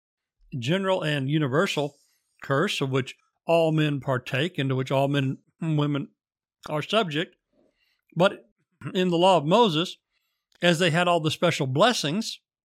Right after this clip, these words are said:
of God and of being his covenant people, uh, with a certain set of blessings, uh, and,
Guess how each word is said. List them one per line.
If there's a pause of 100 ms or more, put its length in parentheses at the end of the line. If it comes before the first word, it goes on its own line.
(1200)
of
God
and
of (1200)
being
his
covenant
people, (480)
uh,
with
a
certain
set
of
blessings,
uh,
and,